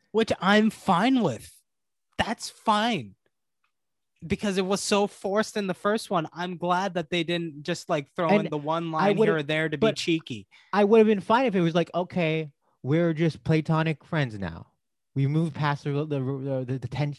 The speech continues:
Speaker 2: sexual tension and, and we're, we respect each other as more than that," right?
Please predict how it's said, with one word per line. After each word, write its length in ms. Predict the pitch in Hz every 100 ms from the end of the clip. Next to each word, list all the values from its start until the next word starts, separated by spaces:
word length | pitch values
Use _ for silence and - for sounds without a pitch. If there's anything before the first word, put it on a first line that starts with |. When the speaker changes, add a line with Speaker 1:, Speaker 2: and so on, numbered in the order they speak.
| -
Speaker 2:
sexual 380 | - 139 151
tension 400 | 127 127 120 135
and, 200 | 123 120 113
and 300 | 113 110 107
we're, 280 | 117 113 - _ -
we 100 | 123
respect 340 | 131 - 139
each 120 | -
other 220 | 147 127 123
as 160 | 107
more 180 | 110 104
than 140 | 87
that," 180 | 82 80
right? 200 | 95 101